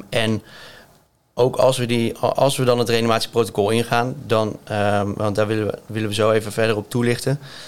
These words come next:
Ehm, maar op het moment dat er weer output is, ja, dan, dan heb je nog wel nog steeds te maken met een drenkeling en blijven die,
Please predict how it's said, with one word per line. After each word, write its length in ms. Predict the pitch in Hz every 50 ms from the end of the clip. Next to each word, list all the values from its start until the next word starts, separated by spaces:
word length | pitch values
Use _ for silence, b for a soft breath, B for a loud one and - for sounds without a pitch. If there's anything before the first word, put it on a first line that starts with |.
| B B
Ehm, 320 | B - 110 107 107 107 104 - -
maar 200 | - 113 113 117
op 60 | 113
het 100 | 110 120
moment 220 | 120 117 120 120 117
dat 140 | 123 - -
er 180 | 113 107 107
weer 260 | 110 110 110 107 98 - B B B B B B -
output 400 | - 135 139 139 131 113 - -
is, 260 | 107 107 127 - - -
ja, 140 | 113 110 107
dan, 260 | 107 110 113 113 - -
dan 200 | - 113 113 110
heb 180 | 110 113 113
je 80 | 113 110
nog 120 | 110 107
wel 240 | 110 113 113 117 - -
nog 140 | - 117 101
steeds 220 | - 117 110 101
te 60 | -
maken 220 | 113 110 107 107 113
met 80 | 104
een 80 | 101 104
drenkeling 540 | 98 107 110 110 107 110 98 98 104 104 -
en 180 | 104 101 98
blijven 320 | 95 104 104 104 107 104 101
die, 160 | 104 104 101